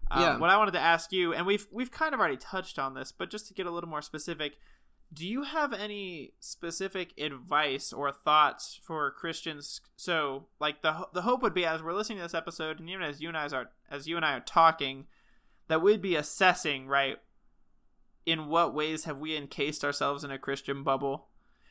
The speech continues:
Speaker 1: And
Speaker 2: Sure.
Speaker 1: maybe on the opposite side, even, like, in what ways have I been too, um, too unintentional about Christian community, or what ways have I failed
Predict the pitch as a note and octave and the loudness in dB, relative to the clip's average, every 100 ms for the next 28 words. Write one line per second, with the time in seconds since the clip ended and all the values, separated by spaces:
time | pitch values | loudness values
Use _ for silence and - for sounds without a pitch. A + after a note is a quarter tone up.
0 | - - G3+ A#3+ A3+ G3 E3+ - G3+ A#3 | -4 2 6 6 8 8 6 8 8 8
1 | G3+ E3 C#3+ - C#3+ C#3 C3+ C3+ C3+ B2 | 4 0 0 4 4 4 0 -6 -6 -8
2 | - C#3+ C#3 - D#3+ D#3+ F3+ D3+ E3 E3 | -8 -6 -6 -4 -2 4 4 4 2 2
3 | D#3+ D3+ - - _ _ - D#3 D3+ D3 | 0 -2 -4 -10 _ _ 2 4 6 6
4 | D3 D3+ C#3+ C#3 _ _ _ - - - | 4 -4 -6 -16 _ _ _ -10 -4 -2
5 | G3 F#3 E3+ D#3+ D3+ C3+ - C#3 B2+ A2 | 0 2 0 0 -4 -6 -2 0 0 -2
6 | G2 - _ _ _ _ - E3+ D#3+ C#3+ | -8 -20 _ _ _ _ -4 -2 0 -4
7 | A#2+ - _ _ _ _ _ _ - F3 | -6 -8 _ _ _ _ _ _ 2 4
8 | E3+ D3 D#3+ D3 D#3 C#3+ C#3 C3 - D3 | 2 -4 -4 -4 -4 -2 0 0 -2 -6
9 | C3+ C#3 C3+ C3+ C3 B2+ C3+ C#3+ D#3+ D#3 | -6 -8 -12 -10 -8 -4 -2 2 2 2
10 | D3+ D3+ D#3 C#3 C3 - E3 F3 C#3+ C#3 | 0 -2 0 0 0 2 4 4 2 -2